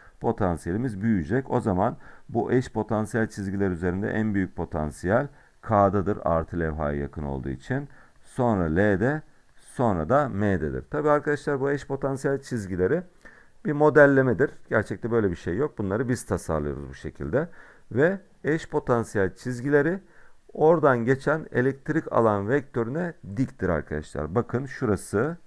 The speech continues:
elektrik alan vektörü bu. Elektrik alan vektörüyle eş potansiyel çizgisi birbirine dik. Burada da dik, ne bileyim burada da dik, her yerde diktir.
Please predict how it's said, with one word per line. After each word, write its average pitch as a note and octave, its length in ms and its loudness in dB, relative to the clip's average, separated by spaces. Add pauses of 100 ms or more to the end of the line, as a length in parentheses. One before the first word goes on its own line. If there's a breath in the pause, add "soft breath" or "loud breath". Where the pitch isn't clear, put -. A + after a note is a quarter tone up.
(160)
elektrik G#2+ 520 -4
alan G#2 320 2
vektörü D#2 480 -4
bu. C3+ 220 -2 (400 soft breath)
Elektrik A2 400 -4
alan G#2+ 300 2
vektörüyle E2+ 400 -6
eş A2 160 -8
potansiyel F#2+ 500 -6
çizgisi E2 400 -12
birbirine G2+ 460 -4
dik. F#2+ 180 -2 (560 soft breath)
Burada G#2 380 0
da D2 160 -4
dik, B2 200 -2 (220)
ne G2 160 -2
bileyim G2 320 -2
burada G2 320 0
da D#2 160 -4
dik, - 260 -6 (320 soft breath)
her A2+ 180 2
yerde F2+ 320 2
diktir. - 360 -4